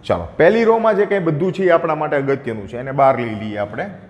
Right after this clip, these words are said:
એટલે આ મને મળશે એ સ્ક્વેર પ્લસ બી સ્ક્વેર પ્લસ સી સ્ક્વેર પ્લસ વન. અહીંયા વધ્યું વન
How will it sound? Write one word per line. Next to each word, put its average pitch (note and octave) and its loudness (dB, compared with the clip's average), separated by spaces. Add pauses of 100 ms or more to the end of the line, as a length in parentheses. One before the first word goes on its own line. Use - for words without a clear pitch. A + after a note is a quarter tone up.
(340)
એટલે - -16
આ B2 -6
મને C3 -8
મળશે A#2+ -12
એ A#2 -10
સ્ક્વેર C3 -2
પ્લસ G#2+ -10
બી A2 -6
સ્ક્વેર C3 -6
પ્લસ G#2+ -12
સી A2+ -12
સ્ક્વેર B2+ -8
પ્લસ A2+ -10
વન. C3 0 (1040)
અહીંયા E3 0
વધ્યું D3+ 0
વન - -2